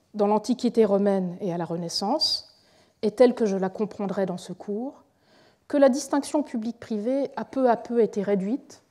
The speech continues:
à tort, et j'y reviendrai, à une opposition État-marché. Attention, la sphère du public en cause ici doit être distinguée de la sphère publique telle que la consacreront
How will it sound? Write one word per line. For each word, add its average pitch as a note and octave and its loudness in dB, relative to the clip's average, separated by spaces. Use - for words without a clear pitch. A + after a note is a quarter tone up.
à F#3+ -6
tort, G#3+ 0
et F#3+ -6
j'y F#3 -6
reviendrai, F3+ -8
à A3 2
une A3+ 4
opposition G#3 -4
État-marché. - -6
Attention, B3+ 0
la A#3 2
sphère D4+ 6
du G#3+ 4
public B3+ 2
en G#3 0
cause A3+ 0
ici C4+ 0
doit G#3+ 2
être G#3+ -2
distinguée A3 -2
de G3+ 2
la F#3 0
sphère A3+ -2
publique A#3+ -2
telle B3+ 2
que B3 2
la G#3+ 2
consacreront G#3 -8